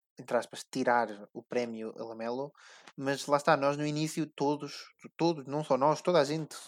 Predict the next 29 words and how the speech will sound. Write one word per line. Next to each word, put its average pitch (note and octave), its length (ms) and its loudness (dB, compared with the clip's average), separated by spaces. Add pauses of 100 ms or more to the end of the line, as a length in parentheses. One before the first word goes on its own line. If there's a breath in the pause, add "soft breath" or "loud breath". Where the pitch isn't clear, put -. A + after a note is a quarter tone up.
(120)
de - 60 -10
certa B2+ 160 -2
maneira, C3+ 300 0 (320 loud breath)
eh, - 120 -4 (160)
já D3 100 4
estava C#3 220 6
a C3 40 8
dizer, A#2+ 180 4
"Ah, C#3+ 200 12
este C3 160 -2
prémio C3+ 240 0
já C3+ 120 4
é C3 80 10
do B2 80 0
LaMelo", B2 400 0
e A#2+ 60 0
assim B2+ 160 -4
do D3 80 -2
nada D3+ 220 4
é C#3+ 40 2
uma D3 140 2
lesão D#3+ 340 2
e F3+ 80 -2
o F3 40 -8
pessoal E3+ 220 2
agora E3+ 180 6
está E3 120 4
todo, C3 260 -2
"Ui, B2 280 -2